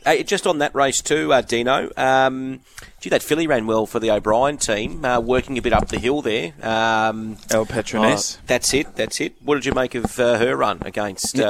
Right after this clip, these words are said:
Speaker 1: um, that horse?
Speaker 2: Well, that's the only thing about this form line I'm a, a little bit concerned with. This filly keeps
Speaker 1: Okay.
Speaker 2: running.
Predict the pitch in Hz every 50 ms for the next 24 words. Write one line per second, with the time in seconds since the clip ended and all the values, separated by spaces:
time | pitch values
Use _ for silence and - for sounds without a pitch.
0 | 104 104 101 98 95 98 - - _ _ _ - 104 92 95 101 101 92 - -
1 | - - - _ _ _ _ _ _ _ - - _ - - - - - - _
2 | - - _ _ - 147 170 220 - - 233 220 214 196 156 185 175 156 143 151
3 | 147 135 - - 139 143 - - - 156 143 143 143 135 127 123 123 123 120 120
4 | 120 117 - - 113 117 120 131 135 131 123 127 - - 113 110 - - 131 147
5 | 156 131 107 104 123 127 - - 135 123 120 117 - - 135 117 110 110 110 113
6 | 110 110 110 107 107 107 -